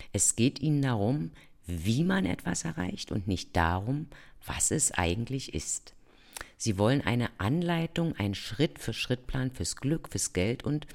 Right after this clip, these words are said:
bei uns in der Akademie auch fürs Digitalmarketing oder eben Mindset oder für die Positionierung oder, ja, fürs Personal Branding und so weiter, ja.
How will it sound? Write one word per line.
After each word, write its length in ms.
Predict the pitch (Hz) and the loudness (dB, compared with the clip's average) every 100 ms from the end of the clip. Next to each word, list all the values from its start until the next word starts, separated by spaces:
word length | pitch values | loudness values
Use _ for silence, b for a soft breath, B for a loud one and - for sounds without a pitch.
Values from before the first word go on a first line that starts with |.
| B B B - | B B B -4
bei 180 | 131 92 | 0 2
uns 140 | 120 | 2
in 60 | 143 | 0
der 100 | 120 | 0
Akademie 480 | 87 120 117 127 - | 0 2 2 2 0
auch 160 | 127 | -2
fürs 220 | - 135 | -4 -4
Digitalmarketing 1080 | - 113 110 95 127 123 123 117 - 110 113 | -2 -2 0 0 2 0 -2 -4 0 0 0
oder 360 | - 113 117 - | 0 0 0 0
eben 400 | 113 117 117 113 | 0 2 2 4
Mindset 640 | 92 117 120 - 110 - | 4 4 4 4 2 0
oder 160 | 104 117 | -2 0
für 80 | 120 | -2
die 80 | |
Positionierung 1000 | 113 123 117 113 - 113 110 120 113 110 - | -2 -2 -2 -2 0 2 2 2 2 0 0
oder, 320 | 113 113 107 B B B B B B | -2 -2 -2 B B B B B B
ja, 160 | 127 127 | 4 4
fürs 200 | 131 - | 2 2
Personal 320 | 127 127 120 | 2 4 2
Branding 440 | 107 113 127 117 | 4 4 4 2
und 120 | 92 | 0
so 140 | - 98 | -2 -4
weiter, 320 | 85 - 57 - - | -4 -6 -8 -10 -10
ja. 180 | - | -8